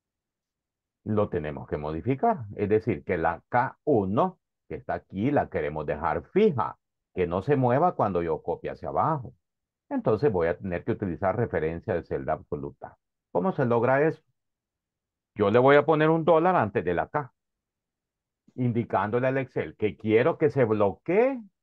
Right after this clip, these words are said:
la letra de la columna. Y luego le voy a poner un dólar antes de la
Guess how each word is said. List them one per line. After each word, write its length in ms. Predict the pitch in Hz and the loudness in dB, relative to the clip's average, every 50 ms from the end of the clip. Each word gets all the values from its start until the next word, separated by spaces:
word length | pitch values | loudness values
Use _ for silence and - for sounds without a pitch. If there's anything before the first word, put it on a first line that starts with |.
| _ _ _ _ _ _ _ _ _ | _ _ _ _ _ _ _ _ _
la 280 | _ - 107 110 101 92 | _ -6 -2 -2 -2 -2
letra 460 | 92 98 110 123 123 - 123 104 92 | 0 0 0 0 0 0 -2 -2 -2
de 120 | 87 87 78 | -2 -4 -6
la 120 | 78 76 | -8 -10
columna. 560 | - 78 76 87 135 165 156 107 78 69 78 _ _ _ _ _ _ _ _ _ _ _ _ _ _ _ _ _ _ _ _ _ _ _ _ _ _ _ | -10 -12 -6 -4 -4 -4 -4 -8 -12 -14 -20 _ _ _ _ _ _ _ _ _ _ _ _ _ _ _ _ _ _ _ _ _ _ _ _ _ _ _
Y 100 | - 101 | -10 -8
luego 300 | 92 85 78 71 87 113 131 | -6 -4 -2 0 0 2 2
le 80 | 123 | 2
voy 160 | 98 87 82 85 | 2 2 0 -2
a 80 | 80 - | 0 0
poner 220 | 107 101 104 110 | -2 0 0 -2
un 120 | 135 143 | -2 -2
dólar 300 | 131 113 104 113 156 160 | 0 0 0 0 0 0
antes 260 | 135 104 85 - 92 78 | 0 -2 -2 -4 -6 -6
de 120 | 76 76 | -6 -8
la 240 | 73 71 73 - - | -8 -8 -10 -10 -12